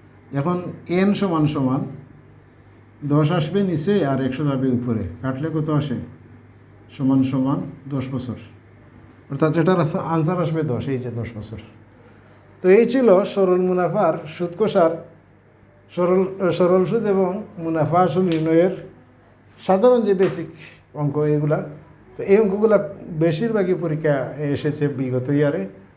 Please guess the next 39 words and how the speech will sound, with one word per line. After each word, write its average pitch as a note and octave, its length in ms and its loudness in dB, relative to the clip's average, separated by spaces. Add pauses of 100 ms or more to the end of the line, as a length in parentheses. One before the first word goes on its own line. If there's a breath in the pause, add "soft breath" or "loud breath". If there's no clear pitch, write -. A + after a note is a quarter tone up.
যেমন D3 240 0
এটা D#3+ 100 2
প্রাথমিক E3 480 -2
বিদ্যালয় D#3 340 -2
দুই D3+ 180 0
হাজারের D#3+ 340 0
প্রশ্ন, D3+ 360 -6
থানা D3 200 0
শিক্ষা D#3 320 -4
অফিসার D3+ 320 0
দুই D3 100 0
হাজার D3+ 160 0
চারের D3 340 0
প্রশ্ন, D3+ 340 -2 (520 loud breath)
তারপরে C#3+ 380 4
এটা D3+ 140 2
চোদ্দতম D#3 640 -4
বিসিএস D3 360 -4
এর D3 60 -2
প্রশ্ন, D3 340 -4
তারপরে D3 380 0
ফাস্ট D3 300 0
ফুড D#3+ 140 -6
অফিসার, D3+ 440 0
আহ, D3+ 360 2
অধিদপ্তর D#3 460 0
সহকারী D#3 500 0
পরিদর্শক D3+ 500 -2
দুই C#3+ 220 0
হাজার D3+ 140 2
সাতের D3 360 -2
প্রশ্ন। D#3 280 -6 (480 loud breath)
মানে G#3+ 140 2
প্রত্যেকটা A#3+ 520 2
প্রশ্ন G3+ 380 -4
দেখা, F3 240 0
দেখা D#3+ 280 0
গেছে D#3+ 220 -2
বারবার C#3+ 320 0